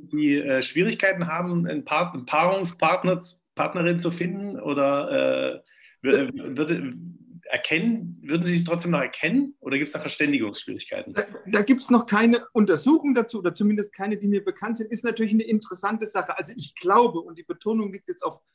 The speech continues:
Speaker 2: ich glaube, auch eine Amsel, die jetzt aus München, aus welchen Gründen auch immer, nach Hamburg transferiert werden würde, ähm, die würde dort auch zurechtkommen. Aber bewiesen ist es nicht.
Speaker 1: <laughs>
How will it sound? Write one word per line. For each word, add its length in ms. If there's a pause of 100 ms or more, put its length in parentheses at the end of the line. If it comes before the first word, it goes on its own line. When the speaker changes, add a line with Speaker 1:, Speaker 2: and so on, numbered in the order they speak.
(120)
Speaker 2:
ich 200
glaube, 460 (240)
auch 140
eine 280
Amsel, 360
die 100
jetzt 240
aus 240
München, 380
aus 200
welchen 280
Gründen 400
auch 160
immer, 280 (100)
nach 200
Hamburg 380
transferiert 720
werden 320
würde, 300 (300)
ähm, 200 (100)
die 140
würde 200
dort 200
auch 160
zurechtkommen. 720
Aber 200
bewiesen 440
ist 100
es 160
nicht. 340 (340)
Speaker 1:
<laughs> 440